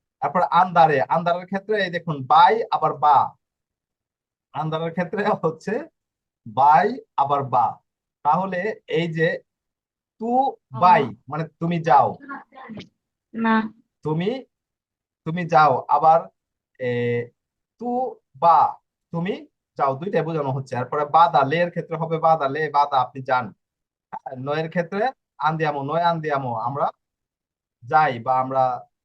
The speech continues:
Speaker 1: যাই, যাব, এরকম বোঝানো হয়। আন্দাতে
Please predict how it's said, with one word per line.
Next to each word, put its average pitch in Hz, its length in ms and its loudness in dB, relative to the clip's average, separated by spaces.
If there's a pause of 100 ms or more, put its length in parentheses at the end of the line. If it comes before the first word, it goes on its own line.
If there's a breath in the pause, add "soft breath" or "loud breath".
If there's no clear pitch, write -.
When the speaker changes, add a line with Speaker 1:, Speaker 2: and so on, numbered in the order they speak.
(240)
Speaker 1:
যাই, 120 320 -10 (100)
যাব, 120 220 -4 (280)
এরকম 123 300 -8
বোঝানো 117 300 -6
হয়। 147 180 -4 (260)
আন্দাতে 147 560 0